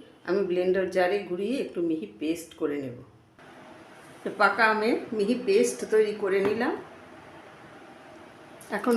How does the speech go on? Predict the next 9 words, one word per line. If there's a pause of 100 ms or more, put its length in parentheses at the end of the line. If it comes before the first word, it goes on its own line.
আমি (120)
এটাকে
একটু (140)
ছেঁকে (100)
নেব। (3500)
আমের
পাল্পটাকে (140)
নিয়ে (100)
নিলাম